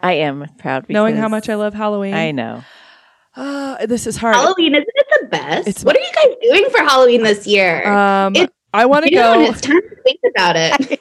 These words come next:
Speaker 2: <laughs> I wanna go as, with my husband and me and my son, as Shrek and Donkey and Fiona. Is my
Speaker 3: Yes.
Speaker 2: goal. We were
Speaker 3: Ooh,
Speaker 2: gonna do it
Speaker 1: Oh,
Speaker 2: last
Speaker 1: that's
Speaker 2: year.
Speaker 1: a good one.
Speaker 2: Something like
Speaker 3: I love
Speaker 2: that.
Speaker 3: it. I
Speaker 1: I don't
Speaker 3: love
Speaker 1: know.
Speaker 3: it.
Speaker 2: Halloween's
Speaker 1: Hall-
Speaker 2: my favorite. I have
Speaker 1: Halloween's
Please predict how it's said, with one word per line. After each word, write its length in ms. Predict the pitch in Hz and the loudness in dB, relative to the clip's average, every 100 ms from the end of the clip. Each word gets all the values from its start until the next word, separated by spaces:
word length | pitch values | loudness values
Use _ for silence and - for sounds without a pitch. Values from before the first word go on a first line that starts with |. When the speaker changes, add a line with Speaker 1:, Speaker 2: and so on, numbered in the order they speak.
| - | -6
Speaker 2:
<laughs> 100 | - | -2
I 160 | 226 320 | 0 2
wanna 260 | 339 302 | 2 2
go 300 | 240 214 214 160 | 4 4 4 2
as, 440 | 185 180 180 175 | 2 2 0 0
with 240 | 185 175 | -2 -2
my 100 | 180 | -4
husband 380 | 180 180 175 180 | -2 -2 -2 -4
and 120 | 170 | -4
me 140 | 165 160 | -4 -6
and 100 | 156 | -6
my 100 | 151 | -8
son, 260 | 151 180 165 | -6 -4 -4
as 180 | 160 | -8
Shrek 380 | 170 - 165 - - | -8 -4 -4 -4 -10
and 100 | 165 | -6
Donkey 360 | 160 156 170 | -6 -6 -8
and 120 | 151 151 | -10 -8
Fiona. 580 | 156 143 147 180 247 - _ _ _ | -8 -6 -6 -6 -8 -12 _ _ _
Is 240 | 240 165 175 | -2 -2 0
my 140 | 170 | -4
Speaker 3:
Yes. 80 | 170 | -2
Speaker 2:
goal. 320 | 170 160 185 | 0 0 2
We 100 | 190 | 0
were 80 | 175 | 0
Speaker 3:
Ooh, 20 | |
Speaker 2:
gonna 120 | 180 165 | -2 -2
do 120 | 160 | -4
it 60 | 147 | 0
Speaker 1:
Oh, 40 | |
Speaker 2:
last 180 | 156 170 160 | 0 0 0
Speaker 1:
that's 80 | 180 | -2
Speaker 2:
year. 240 | 196 208 | -2 -2
Speaker 1:
a 20 | 226 | -2
good 200 | 143 151 | -4 -4
one. 360 | 147 139 139 _ | -8 -10 -12 _
Speaker 2:
Something 320 | 185 175 165 | -8 -8 -6
like 140 | 135 | -4
Speaker 3:
I 20 | 175 | -2
love 220 | 175 240 | 0 -2
Speaker 2:
that. 140 | 196 | -2
Speaker 3:
it. 100 | - _ _ _ _ _ _ _ _ _ _ _ _ _ - | -4 _ _ _ _ _ _ _ _ _ _ _ _ _ -10
I 60 | 185 | -2
Speaker 1:
I 20 | |
don't 100 | - | 0
Speaker 3:
love 160 | 180 | 2
Speaker 1:
know. 60 | 170 | 2
Speaker 3:
it. 160 | 165 180 | 0 2
Speaker 2:
Halloween's 320 | 214 226 214 | 2 2 2
Speaker 1:
Hall- 80 | 233 | 0
Speaker 2:
my 120 | 170 | -2
favorite. 380 | 170 165 147 - | -2 -2 -4 -4
I 140 | 196 240 | -2 0
have 180 | 247 233 | 2 4
Speaker 1:
Halloween's 640 | 339 381 339 269 269 | 4 4 4 2 -2